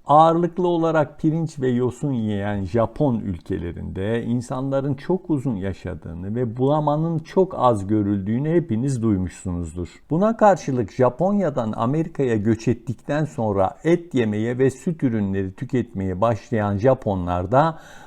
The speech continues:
bunama ve Alzheimer sıklığı artmaktadır. Dostlarım,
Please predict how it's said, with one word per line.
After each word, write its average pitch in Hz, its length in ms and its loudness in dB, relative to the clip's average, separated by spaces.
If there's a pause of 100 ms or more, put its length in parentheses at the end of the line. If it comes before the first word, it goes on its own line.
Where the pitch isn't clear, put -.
(120)
bunama 156 600 6
ve 143 120 6
Alzheimer 131 640 4
sıklığı 123 560 4
artmaktadır. 101 920 2
Dostlarım, 165 600 -2